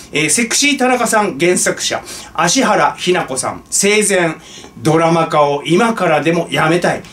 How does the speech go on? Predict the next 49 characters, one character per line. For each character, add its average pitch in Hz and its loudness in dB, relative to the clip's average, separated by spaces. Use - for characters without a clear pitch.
と 233 4
周 202 2
囲 170 2
に 214 0
話 151 -2
し - -4
て - -8
い 175 -4
た。 170 0
原 214 4
作 247 2
に 240 2
忠 220 0
実 190 -2
に 170 2
と - -2
い 220 4
う - 4
約 170 2
束 165 0
は 165 2
破 170 2
ら 190 2
れ、 - -4
え 151 2
ー、 - 2
漫 196 4
画 247 4
の 247 4
締 220 -2
め 214 0
切 208 -4
り 190 -2
と 185 2
並 185 2
行 180 2
し - -2
て 156 -2
脚 202 0
本 262 2
の 233 0
過 196 -2
失 220 -4
修 214 0
正 156 2
に 135 -2
追 147 -2
わ 151 4
れ、 147 -2